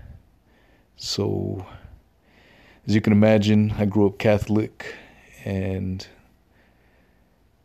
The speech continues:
the Virgin Mary was always a, a key central figure in Catholic mythology.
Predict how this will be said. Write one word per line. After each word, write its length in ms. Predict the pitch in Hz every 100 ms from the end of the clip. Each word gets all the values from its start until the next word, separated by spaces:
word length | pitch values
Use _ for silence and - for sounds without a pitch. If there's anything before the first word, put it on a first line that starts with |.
| _ _ _ _ _
the 120 | - 104
Virgin 420 | 113 113 110 110
Mary 600 | 117 120 110 107 110 -
was 160 | 110 107
always 340 | 107 104 95
a, 220 | 95 95 98 - - -
a 80 | 104
key 300 | - - 104
central 540 | 92 - - 104 - 98
figure 460 | - 104 95 95
in 240 | 98 95 95 - - - _ _ _ _ _ _
Catholic 640 | - 110 104 101 98 -
mythology. 720 | 107 95 98 101 101 98 98